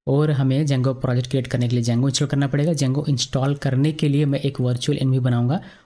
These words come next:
और उसी के अंदर मैं सारे पैकेजेस इंस्टॉल करूंगा, even Django भी मैं उसी के अंदर इंस्टॉल करूंगा। तो मुझे एक वर्चुअल एनवी बनाना है, उसके लिए आपके सिस्टम में इंस्टॉल रहना चाहिए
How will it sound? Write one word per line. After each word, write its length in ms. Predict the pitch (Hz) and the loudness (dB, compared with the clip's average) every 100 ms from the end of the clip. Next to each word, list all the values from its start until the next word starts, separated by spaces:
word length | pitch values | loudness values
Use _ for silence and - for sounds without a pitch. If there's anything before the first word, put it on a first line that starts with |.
| - | -4
और 80 | 139 | 0
उसी 240 | 131 143 | 0 0
के 140 | 156 143 | 0 0
अंदर 200 | 127 127 | 0 2
मैं 80 | - | 0
सारे 240 | 127 123 | 0 0
पैकेजेस 460 | 123 120 117 127 127 | -2 -2 0 0 0
इंस्टॉल 260 | 123 135 | 0 0
करूंगा, 320 | 123 123 127 147 | 0 0 0 0
even 280 | 123 123 123 | 0 2 2
Django 320 | 123 120 123 | 2 2 2
भी 100 | 131 | 0
मैं 140 | 131 | 0
उसी 240 | 135 120 127 | 0 0 -2
के 120 | 127 | 0
अंदर 160 | 123 - | 0 0
इंस्टॉल 240 | 123 117 | -2 -2
करूंगा। 340 | 113 110 110 - - | -2 -2 -2 -4 -2
तो 80 | 135 | 0
मुझे 200 | 135 160 | 2 0
एक 320 | 143 143 151 - - | 0 -2 -4 -8 -4
वर्चुअल 400 | 127 127 127 170 | 0 0 0 0
एनवी 240 | 139 139 147 | 2 2 2
बनाना 320 | 135 123 131 | 2 2 2
है, 60 | 131 | 0
उसके 240 | 131 170 | 0 0
लिए 220 | 165 156 - | 0 0 -2
आपके 280 | 139 - 160 | -4 -2 -2
सिस्टम 340 | 147 - 156 | -2 0 0
में 80 | 147 | 2
इंस्टॉल 260 | 139 - 143 | 0 0 0
रहना 200 | 135 135 | 2 0
चाहिए 240 | 131 143 | 0 0